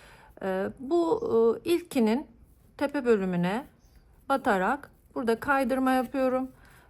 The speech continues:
ve burada artık ipimi bir zincir çekerek, e, koparıp burada arka tarafında gizleyeceğim. E, beyaz renkli ipime geçeceğim.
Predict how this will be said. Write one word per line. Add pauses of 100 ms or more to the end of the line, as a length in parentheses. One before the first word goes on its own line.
(160)
ve
burada
artık
ipimi
bir
zincir
çekerek, (540)
e,
koparıp (440)
burada
arka
tarafında
gizleyeceğim. (420)
E,
beyaz
renkli
ipime (320)
geçeceğim.